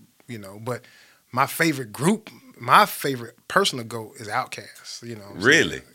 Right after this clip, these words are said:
Speaker 1: Kid of the South, man. Andre th-, three thousand.
Speaker 2: That's funny because
Speaker 1: Yeah.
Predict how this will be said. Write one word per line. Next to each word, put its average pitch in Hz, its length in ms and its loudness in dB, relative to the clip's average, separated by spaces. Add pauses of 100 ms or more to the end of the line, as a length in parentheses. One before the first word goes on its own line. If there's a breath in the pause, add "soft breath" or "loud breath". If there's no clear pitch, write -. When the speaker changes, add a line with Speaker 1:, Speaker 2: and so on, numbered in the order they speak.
(160)
Speaker 1:
Kid 127 200 -8
of 117 60 -14
the 117 60 -12
South, 139 360 -8
man. 110 260 -18
Andre 120 300 -8
th-, 120 180 -18 (180)
three 143 160 -6
thousand. 123 380 -4 (180)
Speaker 2:
That's 104 280 6
funny 120 420 2
because 82 800 0
Speaker 1:
Yeah. 101 160 -10